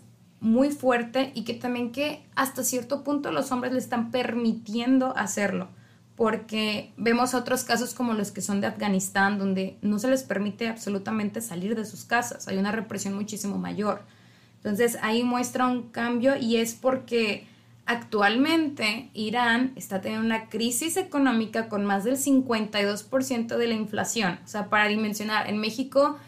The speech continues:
seguimos teniendo una inflación de una cifra, allá tienen de dos. Entonces eso, más, más el programa de las armas nucleares y otras decisiones,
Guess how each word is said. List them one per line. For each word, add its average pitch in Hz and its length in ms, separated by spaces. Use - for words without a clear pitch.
seguimos 233 400
teniendo 247 240
una 262 80
inflación 226 400
de 226 80
una 220 260
cifra, - 480
allá 202 240
tienen 262 220
de 196 140
dos. 196 500
Entonces 208 680
eso, 233 540
más, 214 460
más 214 540
el 220 100
programa 220 500
de 240 600
las 202 420
armas 208 320
nucleares 202 720
y 220 120
otras 233 260
decisiones, 233 840